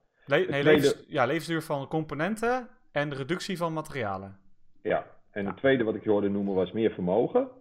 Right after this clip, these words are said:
Speaker 1: Ja.
Speaker 2: En, eh, kun-, kun-, d-, d-, dat moet je onderbouwen.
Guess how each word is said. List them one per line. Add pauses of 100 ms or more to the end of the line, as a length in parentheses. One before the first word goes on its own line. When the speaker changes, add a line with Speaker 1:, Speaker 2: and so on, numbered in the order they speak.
(260)
Speaker 1:
Ja. (1000)
Speaker 2:
En,
eh,
kun-,
kun-,
d-,
d-,
dat
moet
je
onderbouwen.